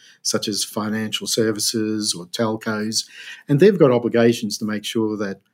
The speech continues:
people's, their interaction with the business is the same, irrespective of the channel. So the K M is really a single source of truth.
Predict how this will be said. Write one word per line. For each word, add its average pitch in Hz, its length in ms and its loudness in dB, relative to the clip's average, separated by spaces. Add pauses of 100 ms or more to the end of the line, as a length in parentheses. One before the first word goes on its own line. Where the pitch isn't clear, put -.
(160)
people's, 113 800 0 (360)
their 151 140 10
interaction 127 480 2
with 113 160 -2
the 104 60 -14
business 113 480 0 (300)
is 113 160 2
the 110 100 0
same, 110 560 0
irrespective 143 560 4
of - 80 -16
the 101 80 -6
channel. 101 640 -6 (200)
So 147 180 4
the 127 80 2
K 196 320 4
M 131 320 4
is 113 160 0
really 127 220 6
a 104 60 0
single 117 300 0
source 107 360 -2
of 90 100 -16
truth. 104 500 -2